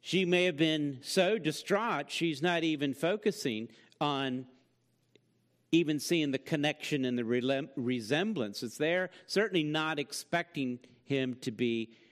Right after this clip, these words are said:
risen after she saw what happened to him. And, and we can't, uh, minimize that. Jesus was beat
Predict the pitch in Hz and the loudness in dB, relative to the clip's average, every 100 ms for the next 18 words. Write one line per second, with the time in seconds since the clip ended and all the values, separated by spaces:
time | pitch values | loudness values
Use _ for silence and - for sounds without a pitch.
0 | _ 110 160 175 127 117 - 139 156 165 | _ 2 4 4 0 -4 -2 -2 -2 -4
1 | 143 127 139 120 - 165 165 127 123 117 | -6 -4 -4 -6 -6 -4 -4 -4 -4 -2
2 | 131 170 - - - 151 165 139 120 - | -2 -2 -8 -12 -8 -6 -4 -4 -4 -4
3 | 110 95 104 110 110 - - - - 120 | -4 -4 -6 -6 -8 -12 -20 -14 -6 -2
4 | 127 - 160 156 - - _ - 117 110 | -2 0 0 0 -6 -16 _ -4 -2 -2
5 | 110 127 139 170 165 143 120 127 117 143 | -4 -2 2 2 2 0 0 -2 0 0
6 | 117 110 - - - - _ _ _ _ | 0 -6 -10 -20 -20 -20 _ _ _ _
7 | 147 123 175 170 180 - 143 104 160 190 | -8 -2 0 0 -2 0 -2 0 4 4
8 | 175 147 | 4 -2